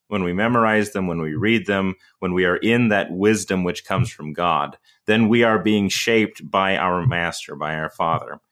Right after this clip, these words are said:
As we continue to be shaped into the, the vessel that he has created us to be, then we will find that the scriptures speak to every situation, not in a, a magical sort of way,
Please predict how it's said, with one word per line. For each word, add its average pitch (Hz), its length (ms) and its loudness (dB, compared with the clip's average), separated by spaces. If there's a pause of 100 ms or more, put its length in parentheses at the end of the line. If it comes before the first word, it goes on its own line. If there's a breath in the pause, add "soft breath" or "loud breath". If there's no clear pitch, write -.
(240)
As 104 260 0
we 98 200 2
continue 110 520 0
to 160 200 2
be 123 180 4
shaped 123 640 0
into 101 600 0 (300)
the, 82 220 0
the 73 100 -10
vessel 98 440 0
that 85 180 0
he 87 140 2
has 82 160 -2
created 98 500 0
us 76 240 -4
to - 120 -16
be, 71 320 -6 (340 soft breath)
then 113 360 2
we 113 160 4
will 151 320 4
find 85 460 -2
that 82 200 -4
the 92 80 -6
scriptures - 480 -4
speak 87 340 -2
to 87 120 -2
every 82 240 -2
situation, 78 800 -6 (300 soft breath)
not 120 280 0
in 113 140 0
a, 92 180 0
a 90 60 -2
magical 110 640 0
sort 82 300 -2
of - 120 -4
way, 73 360 -6